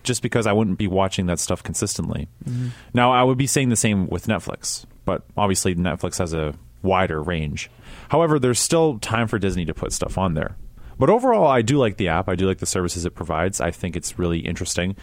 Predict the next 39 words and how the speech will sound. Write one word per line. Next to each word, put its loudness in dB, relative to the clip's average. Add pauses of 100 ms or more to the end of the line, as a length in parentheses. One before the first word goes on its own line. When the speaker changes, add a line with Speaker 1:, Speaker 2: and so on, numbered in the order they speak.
(260)
Speaker 1:
And, 2
I 4
mean, 2
if 0
someone 0
were 2
to 2
say, 2
if -2
either 2
of -2
you 2
were 2
to -2
tell -2
me 2
that, 0
"Oh, 2
there's -2 (100)
a -2
really 2
cool -2
show 0
that 2
I 0
think -6
you'd -2
like -2
on 0
Disney -4
Plus," -4 (340)
then, -2
yeah, 2
I'd 0
check -2
it 0
out. -2 (180)
But, 2
um, 2